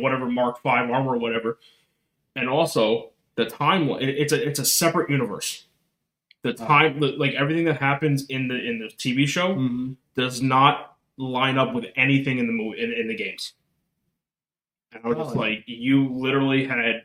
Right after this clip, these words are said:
Speaker 1: a solid foundation of Halo Forward Unto Dawn, and you could have done, like, literally Halo Forward Unto Dawn is you see, uh,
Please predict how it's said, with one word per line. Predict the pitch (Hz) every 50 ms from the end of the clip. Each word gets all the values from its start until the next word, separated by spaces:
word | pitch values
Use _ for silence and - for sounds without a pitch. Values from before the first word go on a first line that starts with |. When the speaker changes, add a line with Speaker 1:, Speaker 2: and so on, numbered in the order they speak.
| _ _ 120
Speaker 1:
a | 117 110 117
solid | - - - - - - 151 131 131 131 135 135 135 -
foundation | 151 135 131 127 120 120 123 - - 120
of | 110 107 -
Halo | 120 113 113 117
Forward | - 120 117 110 110 110
Unto | 104 110 104
Dawn, | 101 104 101 98 90 107 - _ _ _ _ _ _ _ _ _ -
and | 127 127 117 117
you | 131 135
could | - 156 143
have | 135 120
done, | - 131 127 123 - -
like, | 131 120 120 -
literally | 143 139 143 151 151 139 131
Halo | 135 139 143 147
Forward | 143 - 147 139 139 135
Unto | 135 131 113
Dawn | 104 110 107 117 127 139 151 143 - _ _ _ _ _ _ _ _ _ _ _ _ _ -
is | 131 123 117 113 - -
you | 120 120
see, | 120 - - 147 135 127 123 - - 117
uh, | 120 117 113 113